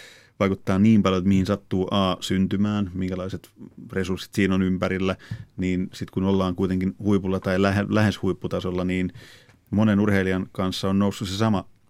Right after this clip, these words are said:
keskustelu uudestaan, että niin eriarvoisessa asemassa tuntuu olevan tosi monet, että joku saa sen hyvän tuen. Onko se tukijoukkojen kokoaminen vaikeuksia ja muita, muita esteitä varten, niin onko se urheilijan itsensä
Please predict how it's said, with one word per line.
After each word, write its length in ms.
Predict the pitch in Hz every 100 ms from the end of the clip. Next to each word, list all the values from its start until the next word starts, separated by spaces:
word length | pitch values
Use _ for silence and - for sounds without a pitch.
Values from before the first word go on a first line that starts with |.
| _ _
keskustelu 480 | 101 - - 92 92
uudestaan, 380 | 92 95 104 107
että 120 | 107
niin 140 | 98 101
eriarvoisessa 880 | 113 104 90 92 92 110 - 98
asemassa 420 | 104 92 90 -
tuntuu 440 | 98 120 98 87 -
olevan 300 | 52 - 101
tosi 220 | 101 92
monet, 400 | 90 95 - - _ _ _
että 260 | 92 80 -
joku 220 | 107 95
saa 380 | 90 117 107 92 -
sen 260 | 90 87
hyvän 260 | 92 92 90
tuen. 260 | 92 92
Onko 120 | 98 -
se 160 | 104 - - - _ _ -
tukijoukkojen 600 | 120 117 98 92 101 95
kokoaminen 640 | 117 107 104 90 90 92
vaikeuksia 600 | 98 101 98 87 - 92
ja 160 | 92 - - _ - 98
muita, 300 | 101 98 87 -
muita 300 | 110 104 95
esteitä 380 | 101 - 92 101
varten, 320 | 95 92 95
niin 120 | 95
onko 120 | 92
se 140 | - 95 - - - _ -
urheilijan 400 | 101 98 95 98
itsensä 380 | 139 - 98